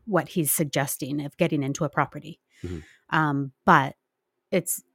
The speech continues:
Speaker 1: it is very good advice to also know what it is that you want and where you're headed so that you can start planning for the next step too.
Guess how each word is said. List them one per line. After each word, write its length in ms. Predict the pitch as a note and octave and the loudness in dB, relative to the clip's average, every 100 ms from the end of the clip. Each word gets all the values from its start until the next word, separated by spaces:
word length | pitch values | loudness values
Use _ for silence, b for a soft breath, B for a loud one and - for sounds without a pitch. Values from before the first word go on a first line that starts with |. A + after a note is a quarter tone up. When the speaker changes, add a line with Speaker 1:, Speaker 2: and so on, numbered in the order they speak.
| _ | _
Speaker 1:
it 160 | G#3 F3+ | 2 6
is 180 | E3+ D3+ | 4 4
very 220 | D#3+ D#3 | 0 2
good 140 | D#3 | -2
advice 400 | C#3+ D3 C#3 - | -2 -2 -4 -4
to 100 | - | -2
also 320 | D#3 D3+ E3+ | -2 -2 -2
know 200 | C#3+ C#3+ | -2 -2
what 200 | C#3 C#3 | -2 -2
it 140 | C#3+ C#3 | -4 -6
is 140 | C3+ | -4
that 120 | D3+ | -6
you 100 | D3 | -4
want 280 | C#3+ C#3+ - | -4 -6 -4
and 80 | E3+ | 0
where 100 | D3+ | 2
you're 160 | C#3 C#3+ | 0 0
headed 420 | D#3+ C#3+ C3+ C#3+ | -2 -2 -4 -4
so 160 | - | -2
that 140 | D#3+ C#3+ | -2 0
you 140 | D3+ | -4
can 260 | - D#3 C3+ | -2 -4 -2
start 300 | - C#3+ - | -4 -6 -4
planning 340 | D3+ C3 C#3 | -6 -4 -6
for 140 | D3+ D3 | -6 -4
the 80 | |
next 260 | D3 C#3 - | -4 -6 -8
step 240 | - C#3+ | -8 -10
too. 220 | - C3+ | -12 -14